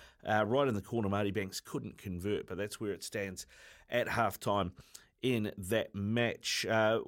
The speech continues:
the Heartland competition got underway yesterday. Buller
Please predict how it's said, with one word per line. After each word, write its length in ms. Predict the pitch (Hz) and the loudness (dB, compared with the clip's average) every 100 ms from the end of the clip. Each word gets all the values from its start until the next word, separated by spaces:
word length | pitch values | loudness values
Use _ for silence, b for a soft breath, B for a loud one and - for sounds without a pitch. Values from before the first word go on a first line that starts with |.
| - | -8
the 260 | 92 123 113 | -4 0 2
Heartland 600 | 98 151 123 139 110 95 B B B B B - | 2 2 2 2 2 -2 B B B B B -10
competition 480 | - 120 113 113 110 | -2 -2 0 -2 0
got 140 | 113 | 0
underway 500 | - 117 113 98 107 | 2 0 0 2 2
yesterday. 840 | 104 87 110 135 - - 117 92 101 | 2 0 -2 0 -2 0 2 4 2
Buller 480 | 110 - 151 147 | 0 2 2 2